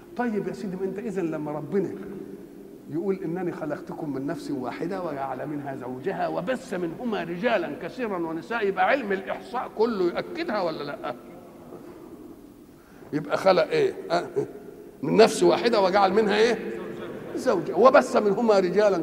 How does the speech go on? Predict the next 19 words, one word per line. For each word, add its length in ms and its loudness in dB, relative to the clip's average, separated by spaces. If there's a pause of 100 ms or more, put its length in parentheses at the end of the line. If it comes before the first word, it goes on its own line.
كثيرا 340 -2
وإيه؟ 360 0 (840)
ونساء 500 -2 (280)
على 200 -6
الأول. 140 -16 (600)
طيب 200 -4
لما 200 -6
نحب 320 -8
نتكاثر 580 -6 (140)
بقى، 180 -14 (640)
مش 220 -10
هنعمل 340 -4
تزاوج؟ 480 -2 (1700)
طيب 220 -4
التزاوج 520 -2
ده 120 0
يجي 220 -2
إزاي 300 -4
بقى؟ 380 -10